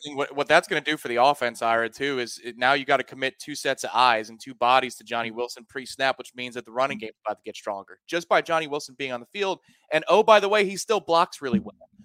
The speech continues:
Speaker 1: So now you've got a potential game changer on your hands in terms of the way a defense, you know, attacks and a, and a defense game plans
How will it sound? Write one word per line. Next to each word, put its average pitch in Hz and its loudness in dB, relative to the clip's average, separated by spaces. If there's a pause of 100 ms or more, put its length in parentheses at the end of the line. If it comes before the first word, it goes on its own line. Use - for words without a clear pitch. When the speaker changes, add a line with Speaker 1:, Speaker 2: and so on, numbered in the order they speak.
(220)
Speaker 1:
So 151 -2
now 180 6
you've 214 -2
got 190 4
a 170 0
potential 160 -8
game 151 -4
changer 123 -6
on 120 -2
your 113 -12
hands 117 -8 (280)
in 143 -10
terms 190 -2
of 190 -2
the 175 0
way 175 6
a 151 6
defense, 165 -6 (140)
you 131 -16
know, 120 -6
attacks - -2
and 123 -12
a, 120 -8 (120)
and 127 -6
a 120 -6
defense 131 -10
game 170 -8
plans 104 -14